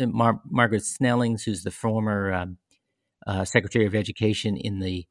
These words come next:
George W. Bush administration, and I are the co-chairs, and we are having conversations, um, big public ones like the town hall tomorrow, um, hosted at the Kennedy School, to, uh, lots and lots of private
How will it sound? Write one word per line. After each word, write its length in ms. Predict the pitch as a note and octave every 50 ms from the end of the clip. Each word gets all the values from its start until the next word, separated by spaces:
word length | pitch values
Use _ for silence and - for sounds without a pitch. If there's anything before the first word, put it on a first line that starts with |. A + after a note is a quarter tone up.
| _ _ _ _ _ _
George 280 | - A2+ G#2+ F#2+ - -
W. 380 | G2 G2+ A2+ A#2 A2 B2 A#2 G#2+
Bush 420 | G2 A#2 A#2+ A#2 A2+ - - - - -
administration, 880 | B2 G#2 G#2+ A2 G#2+ A2 - - - G#2 G#2 G2+ - - - G2+ G2 G2
and 440 | - - - - - - G2 G2
I 140 | G2 G2 G2 -
are 180 | - F#2 F2+ F2+
the 120 | F2 G2
co-chairs, 720 | - - - A#2+ A#2 - - - A2+ G#2+ G#2+ A2+ A2+ G#2+ G#2+
and 160 | G2 F2+ F2+
we 160 | F#2+ F#2+ F#2+ F#2+
are 180 | F#2 F2+ E2 - _ _ _ _ _ _ _ _ _ _ _
having 320 | - G#2+ G#2+ G2 A2 G#2+ -
conversations, 1000 | - A2+ A2 G#2+ G#2+ A2 - A#2 G#2+ G#2+ G#2+ - - A2+ A2 A2 A2 G2 - - - - -
um, 340 | G#2+ F#2+ F#2 F#2 F#2+ F#2+ - _ _ _ _ _ _ _
big 220 | A#2+ A#2+ A2 -
public 400 | - A#2 B2 G#2+ A#2+ B2 A2+ -
ones 340 | A#2+ A2+ A#2 A#2 A#2 A2+ G#2
like 180 | G2+ F#2 F2+ -
the 60 | -
town 300 | - - A2+ G#2 G#2+ A2
hall 500 | F#2 G#2+ G#2 G#2 G2+ G2+ F#2+ F#2+ F#2 - _ -
tomorrow, 640 | - A#2 G#2 G2 G2+ G#2 A2 B2 C#3+ E3+ F3+ F3+ - _ _ _ _ _ _ _ _
um, 440 | - G#2+ G2+ G2 G2 G2 G2+ G2 - - _ _ _ -
hosted 360 | - A#2 A2 - - G2+ G2+
at 100 | G#2 -
the 60 | -
Kennedy 540 | - - B2 A#2 A#2+ A2+ A2+ A2 G#2+ G#2+ - - _ -
School, 540 | - - - - B2 A#2+ A#2 A#2 A2+ A2+ - _ _ _ _ _ _ _ _ _ _ _ _ - - - _ _ _
to, 400 | - - - B2 A2+ A2+ A2+ G#2+
uh, 120 | G2 G2+ G2
lots 300 | G2 G#2 A2 G#2 - -
and 80 | G#2
lots 200 | G#2+ A2 A2 -
of 120 | G#2 - -
private 440 | - A#2 A2+ A2+ G2+ A2 - -